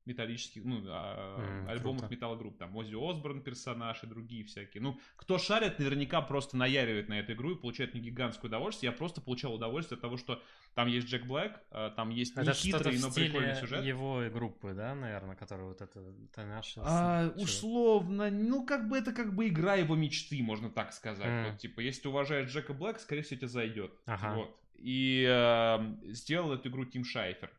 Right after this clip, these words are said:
Speaker 1: а, ответственный за «Психонавтов» и так далее, за другие культовые вещи. Вот.
Speaker 2: Понятно. Ну
Speaker 1: Ты, ты
Speaker 2: ладно.
Speaker 1: вообще не в теме, да?
Speaker 2: Не.
Speaker 1: Но это самые,
Speaker 2: <laughs>
Speaker 1: это оф-, охренительные ге-, с геймдизайнерской точки зрения игры просто.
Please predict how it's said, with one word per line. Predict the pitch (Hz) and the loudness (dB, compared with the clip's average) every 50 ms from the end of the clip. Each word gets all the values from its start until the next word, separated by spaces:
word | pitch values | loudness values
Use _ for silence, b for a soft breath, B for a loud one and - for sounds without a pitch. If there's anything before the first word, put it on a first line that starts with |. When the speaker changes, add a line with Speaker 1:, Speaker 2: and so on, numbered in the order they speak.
| _ _ _ _ _ _ _ _ _ _ _ - _ - - | _ _ _ _ _ _ _ _ _ _ _ -20 _ -14 -6
Speaker 1:
а, | - 117 107 101 | -2 0 0 0
ответственный | 104 104 - - 113 - - 110 | 0 -2 -4 -4 -6 -6 -6 -6
за | 104 107 | -6 -6
«Психонавтов» | - - - 123 - 117 110 120 147 202 214 208 - - 175 165 - _ _ _ _ - | -8 -8 -10 -6 -4 -4 -4 -2 -4 -4 -6 -8 -10 -10 -10 -10 -12 _ _ _ _ -20
и | - 120 | -16 -12
так | - 110 110 110 | -12 -12 -10 -10
далее, | 107 107 104 104 | -10 -10 -10 -10
за | 107 107 | -8 -8
другие | 110 110 113 120 123 117 | -8 -10 -8 -10 -10 -10
культовые | - 113 110 107 - 104 104 104 | -8 -10 -10 -10 -10 -10 -10 -10
вещи. | 101 101 - - - - - - _ _ _ _ - - | -10 -12 -12 -14 -16 -18 -20 -20 _ _ _ _ -16 -16
Вот. | 110 110 110 107 - _ _ _ - | -14 -14 -14 -14 -16 _ _ _ -14
Speaker 2:
Понятно. | - 107 104 104 98 98 98 101 98 - _ _ _ _ | -10 -10 -8 -8 -10 -10 -12 -12 -14 -14 _ _ _ _
Ну | 113 | -8
Speaker 1:
Ты, | 113 117 110 | -6 -6 -6
ты | |
Speaker 2:
ладно. | 107 104 101 127 | -6 -6 -6 -6
Speaker 1:
вообще | 123 123 120 - 123 | -6 -6 -6 -6 -8
не | 110 104 | -8 -8
в | 104 - | -10 -12
теме, | - 101 101 104 | -14 -14 -14 -12
да? | 101 107 113 123 | -12 -12 -10 -10
Speaker 2:
Не. | 120 117 123 123 | -8 -8 -6 -2
Speaker 1:
Но | 123 139 | 0 0
это | 143 143 139 | 0 0 -2
самые, | - - 160 160 160 156 151 143 | 2 2 4 4 4 4 2 4
Speaker 2:
<laughs> | |
Speaker 1:
это | 139 143 143 131 147 143 143 139 139 - - | 4 4 4 4 4 4 6 6 6 6 4
оф-, | 135 131 - - - 113 123 123 101 123 | 2 -2 -4 -8 -6 -4 -2 0 0 0
охренительные | 123 - 143 135 151 160 160 - 147 135 131 131 127 123 120 117 113 110 110 | 0 0 0 0 0 0 0 2 2 2 2 4 4 4 2 2 2 0 -2
ге-, | 107 123 123 85 98 117 | -2 -2 -2 -2 -2 -6
с | - - | -8 -4
геймдизайнерской | - 127 127 123 117 120 113 120 117 110 110 107 - 117 - | 0 2 2 2 2 0 -2 -2 -2 -2 -4 -4 -6 -8 -6
точки | 113 110 - - - 107 | -6 -6 -6 -8 -8 -6
зрения | 110 107 107 104 101 98 101 98 | -4 -2 -2 -2 -4 -4 -6 -6
игры | 98 110 101 - | -8 -10 -12 -16
просто. | - - - - - - | -18 -18 -18 -20 -20 -20